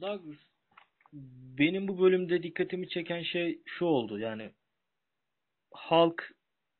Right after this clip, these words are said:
adam aşık sanatçısı sonuçta aç. Halk bunu seyrediyor, alkışlıyor, tezahürat yapıyor.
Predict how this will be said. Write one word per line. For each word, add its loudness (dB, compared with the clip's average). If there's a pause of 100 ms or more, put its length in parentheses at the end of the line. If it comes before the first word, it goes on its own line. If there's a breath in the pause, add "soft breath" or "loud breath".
(340)
adam 0
aşık -2
sanatçısı -8
sonuçta -8
aç. -4 (880 soft breath)
Halk -2
bunu -2
seyrediyor, 2
alkışlıyor, -2
tezahürat 0
yapıyor. -4